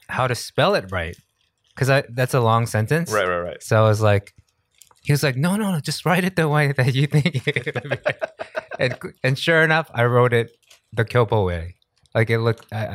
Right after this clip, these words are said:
Speaker 1: I misspelled everything.
Speaker 2: Mm.
Speaker 1: So it, it's actually kind of more accurate that I would
Speaker 2: Mm-mm.
Speaker 1: write. My Korean is so bad. Um,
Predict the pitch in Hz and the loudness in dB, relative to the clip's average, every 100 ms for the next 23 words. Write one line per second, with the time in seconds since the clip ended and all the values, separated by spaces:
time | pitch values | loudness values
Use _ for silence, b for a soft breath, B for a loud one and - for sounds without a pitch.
0 | - 107 107 - 107 - - 101 104 104 | -2 -2 -2 -4 -4 -2 0 2 2 0
1 | 117 123 131 107 98 95 B B B - | 0 -4 -4 -2 -2 -4 B B B -20
2 | - 104 98 98 113 123 120 123 117 - | -4 0 0 -2 -4 -2 0 0 -2 -4
3 | 110 104 101 98 90 - - - 117 117 | -6 -2 0 0 -2 -10 -16 0 2 2
4 | 107 104 101 90 - 92 104 123 87 90 | 0 -4 -8 -10 -10 -2 2 2 0 0
5 | 90 92 - _ _ _ _ - - 110 | 0 -2 -8 _ _ _ _ -20 -8 -8
6 | - 120 110 95 - 92 90 90 85 - | 2 4 4 4 0 -4 -2 -2 -4 -6
7 | B B B B B - 92 90 90 92 | B B B B B -2 -2 -2 -4 -8